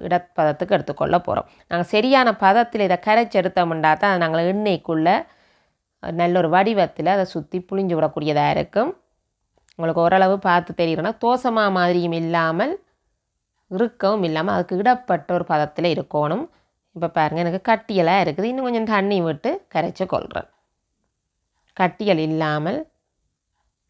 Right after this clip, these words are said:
கரைச்சு கொள்ளுங்க. இன்னும் கொஞ்சம் தண்ணி சேர்த்துன்னு சொன்னா எனக்கு காணும். இப்ப பாருங்க, எனக்கு இது சரியான பதமா கரைச்சு எடுத்துட்டேன். நீங்க கரண்டி ஒண்ணுல எடுத்து பார்த்தீங்கன்னா தெரியும், அப்படி கொஞ்சம் விட்டு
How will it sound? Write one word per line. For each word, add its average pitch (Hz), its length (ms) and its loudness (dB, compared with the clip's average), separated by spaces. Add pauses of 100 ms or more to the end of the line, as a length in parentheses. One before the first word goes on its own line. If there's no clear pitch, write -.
(140)
கரைச்சு 160 400 0
கொள்ளுங்க. - 320 -10 (440)
இன்னும் 170 300 -6
கொஞ்சம் 202 340 -2
தண்ணி 156 300 -2
சேர்த்துன்னு 151 540 -8
சொன்னா 156 200 -4 (100)
எனக்கு 165 200 -8 (140)
காணும். 147 340 -2 (1500)
இப்ப 226 180 -2
பாருங்க, 190 320 4
எனக்கு 208 260 0
இது 214 180 -2
சரியான 180 480 0
பதமா 165 280 2 (100)
கரைச்சு 156 300 0
எடுத்துட்டேன். 156 360 -4
நீங்க 240 220 -2
கரண்டி 262 340 2
ஒண்ணுல 208 260 4
எடுத்து 196 180 0 (120)
பார்த்தீங்கன்னா 190 600 2 (120)
தெரியும், 170 420 0
அப்படி 165 220 -2
கொஞ்சம் 170 220 -2
விட்டு 226 240 0